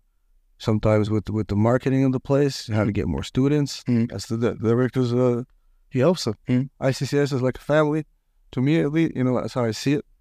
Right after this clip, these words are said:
Speaker 1: Uh, so we help each other.
Speaker 2: Mm-hmm. So senior instructors is what you call the level four ones, right?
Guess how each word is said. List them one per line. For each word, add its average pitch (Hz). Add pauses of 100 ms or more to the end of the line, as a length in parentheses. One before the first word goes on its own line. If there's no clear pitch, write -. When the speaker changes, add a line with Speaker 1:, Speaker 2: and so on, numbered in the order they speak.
(640)
Speaker 1:
Uh, 104
so 113
we 113
help 131
each 139
other. 101 (140)
Speaker 2:
Mm-hmm. 117 (520)
So -
senior 139
instructors 117
is 113
what 117
you -
call 117
the 110
level 113
four 107
ones, 131
right? -